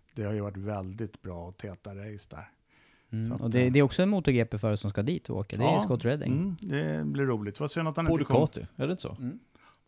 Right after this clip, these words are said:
Speaker 1: Synd att han inte kom till Superbike V M. Det hade
Speaker 3: Jag kanske ångrar det nu när han ser att, eh, fasen, jag var lite bättre än Bautista, och så går Bautista och steker alla så här.
Speaker 2: Ja, ja.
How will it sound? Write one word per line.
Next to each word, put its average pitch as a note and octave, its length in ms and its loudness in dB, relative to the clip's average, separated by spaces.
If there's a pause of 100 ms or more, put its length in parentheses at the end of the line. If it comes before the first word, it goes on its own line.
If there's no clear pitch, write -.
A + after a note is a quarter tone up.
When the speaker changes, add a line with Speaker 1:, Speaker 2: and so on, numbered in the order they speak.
(200)
Speaker 1:
Synd D3+ 140 -2
att D3+ 100 -6
han D#3 120 0
inte C3+ 140 -4
kom C3 180 -2
till B2 100 -8
Superbike A2 600 -6
V C3 80 -4
M. G2+ 240 -8 (160)
Det B2 120 -10
hade A#2+ 480 -8 (560)
Speaker 3:
Jag - 100 -8
kanske F#2 200 -2
ångrar C3+ 300 0
det C3+ 140 2
nu A2 160 0
när G2 100 -2
han G#2 120 -2
ser F#2 240 -4
att, E2 280 -10
eh, E2+ 180 -8
fasen, - 520 -12
jag F2+ 120 -6
var G2 160 -4
lite G#2 240 -6
bättre F#2 320 -6
än E2 80 -6
Bautista, E2 500 -10
och E2+ 80 -10
så F2+ 80 -8
går F2+ 160 -8
Bautista F#2+ 600 -10
och - 80 -12
steker F2+ 360 -10
alla F2+ 160 -8
så E2+ 120 -12
här. F#2+ 160 -12 (920)
Speaker 2:
Ja, G2 260 -8
ja. C#3+ 340 -6